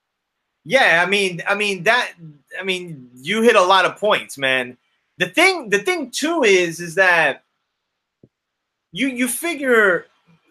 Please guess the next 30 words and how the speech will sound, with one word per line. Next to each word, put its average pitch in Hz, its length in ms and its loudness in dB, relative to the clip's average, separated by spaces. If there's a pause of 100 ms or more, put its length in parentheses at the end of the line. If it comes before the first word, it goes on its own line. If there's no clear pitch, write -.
these 233 380 -6
guys 220 440 0
right 170 280 0
now, 165 320 0
man, 131 300 -4
are 139 220 0
in 175 200 -4
their 156 120 -2
primes. 147 460 -4 (140)
You 147 160 -10
know, 143 120 -6
when 139 120 -12
you 135 120 -12
talk 165 260 -4
about 143 260 -4
the 127 60 -18
Thurmans, 131 540 -6
the 113 120 -10
Dannys, 120 840 -4 (600)
Sean 143 440 0
Porters, 131 560 2
and, 143 80 -4
and 175 180 2
look, 180 220 2
Danny 220 320 2
and 196 140 4
Sean 190 260 2
Porter 160 280 -6
are 143 80 -10
fighting. 147 540 0